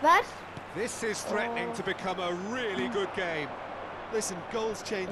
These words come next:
Speaker 3: games,
Speaker 1: İndirdim
Speaker 3: and
Speaker 1: aga.
Speaker 3: that has changed the whole complexion of this
Speaker 1: İndirdim
Speaker 3: one.
Speaker 1: aga.
Speaker 3: They have the momentum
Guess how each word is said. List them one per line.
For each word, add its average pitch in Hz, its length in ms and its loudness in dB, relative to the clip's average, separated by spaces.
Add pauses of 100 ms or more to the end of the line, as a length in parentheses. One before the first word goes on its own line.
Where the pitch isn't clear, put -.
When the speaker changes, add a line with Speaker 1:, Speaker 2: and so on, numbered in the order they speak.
Speaker 3:
games, 214 380 0
Speaker 1:
İndirdim 202 100 -4
Speaker 3:
and 190 100 -6
Speaker 1:
aga. 214 180 0
Speaker 3:
that 220 80 2
has 170 140 -4
changed 202 320 -2
the 170 60 -2
whole 220 280 2
complexion 240 500 0
of 254 60 -2
this 254 160 4
Speaker 1:
İndirdim 247 80 0
Speaker 3:
one. 226 140 2
Speaker 1:
aga. 240 320 4
Speaker 3:
They 208 80 2
have 220 200 0
the 202 120 2
momentum 214 360 -2